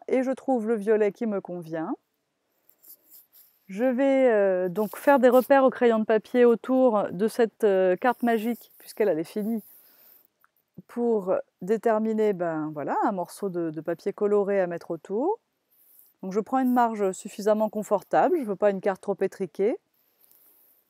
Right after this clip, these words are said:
Pour l'autre modèle que je vous ai déjà présenté sur Instagram, j'avais pris un die, euh, rectangle festonné de l'ensemble Blueprint vingt-sept.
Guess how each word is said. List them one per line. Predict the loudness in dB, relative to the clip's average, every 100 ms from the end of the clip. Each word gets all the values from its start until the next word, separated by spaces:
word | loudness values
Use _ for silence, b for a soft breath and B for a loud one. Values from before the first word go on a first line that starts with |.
| _ _ _ _ _ -20 -20 _
Pour | 0
l'autre | 4 4 2
modèle | 2 4 4
que | 2
je | -4
vous | -2
ai | -2
déjà | 2 2
présenté | 0 -2 -4 -4
sur | -6 -4
Instagram, | -4 0 0 2 2 2 2
j'avais | 0 0 0
pris | -4 -4 -2
un | -2 0
die, | 2 2 0 0
euh, | -2 -2 -4 -10 -16 -20 -20 _ _ -16 _ _ _ -8
rectangle | -2 -2 0 0 0 -2
festonné | -2 -4 0 -2 0 0
de | 0 0
l'ensemble | -2 -4 -4 -2 -2
Blueprint | -4 -6 -6 -6 -6
vingt-sept. | -10 -8 -6 -6